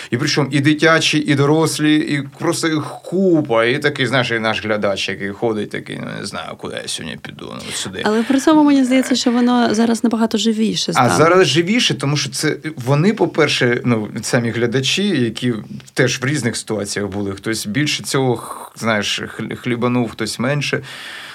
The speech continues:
Speaker 1: цих всіх розкладів, які зараз відбуваються. І, але, е,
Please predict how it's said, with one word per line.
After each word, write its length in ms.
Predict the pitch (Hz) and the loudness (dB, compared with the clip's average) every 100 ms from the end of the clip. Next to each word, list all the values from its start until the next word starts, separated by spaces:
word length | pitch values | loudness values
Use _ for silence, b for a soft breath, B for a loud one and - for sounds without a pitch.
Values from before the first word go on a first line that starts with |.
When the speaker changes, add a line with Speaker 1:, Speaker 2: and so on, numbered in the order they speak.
| - | -10
Speaker 1:
цих 140 | 117 | -8
всіх 220 | - 110 | -6 -4
розкладів, 600 | 104 117 - 120 117 110 | -4 -4 2 2 4 2
які 200 | 110 110 | 0 -2
зараз 300 | 107 110 110 | -2 -2 -2
відбуваються. 720 | 117 104 113 113 110 110 - 117 | -4 -2 0 2 2 0 0 -2
І, 240 | - 127 123 | 0 0 2
але, 220 | 120 | 2
е, 80 | 131 | 0